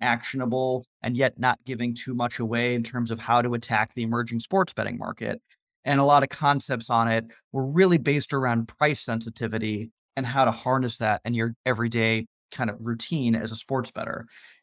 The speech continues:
And when I wanted to apply the concepts that they're kind of advocating, I noticed that there just really weren't any tools available that did all the concepts that they were doing well. So I guess like any good origin story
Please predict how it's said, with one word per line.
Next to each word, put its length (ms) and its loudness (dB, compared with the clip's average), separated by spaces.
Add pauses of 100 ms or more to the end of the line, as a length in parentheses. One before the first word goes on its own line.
(160)
And 580 2 (420)
when 380 -2
I 100 4
wanted 320 4
to 80 -4
apply 340 2
the 120 0
concepts 580 -2
that 100 -10
they're 200 0
kind 180 -4
of 80 -4
advocating, 800 -2 (260)
I 120 2
noticed 300 0
that 120 -6
there 120 -2
just 220 -6
really 320 0
weren't 320 -2
any 200 0
tools 680 0 (200)
available 500 0
that 240 -4
did 200 0
all 140 6
the 80 0
concepts 560 -2
that 120 -8
they 100 -2
were 80 -4
doing 260 -4
well. 380 0
So 480 -2 (480)
I 140 2
guess 240 2
like 160 2
any 240 2
good 160 2
origin 400 2
story 480 2